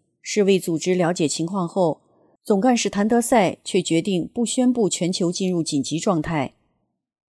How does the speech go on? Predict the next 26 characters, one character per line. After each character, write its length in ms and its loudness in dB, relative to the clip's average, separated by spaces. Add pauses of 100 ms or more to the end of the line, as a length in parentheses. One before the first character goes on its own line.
(340)
麦 180 0
考 160 -4
尔 140 2
表 200 2
示， 440 -2 (460)
疫 140 0
情 320 0
原 220 2
本 180 2
可 140 -2
以 80 2
受 180 -2
到 140 0
控 260 0
制， 340 -2 (420)
但 180 0
是 360 0 (260)
现 240 -2
在 160 4
成 200 -4
了 120 0
全 320 -2
球 260 -4
大 180 -2
瘟 100 -2
疫。 420 -2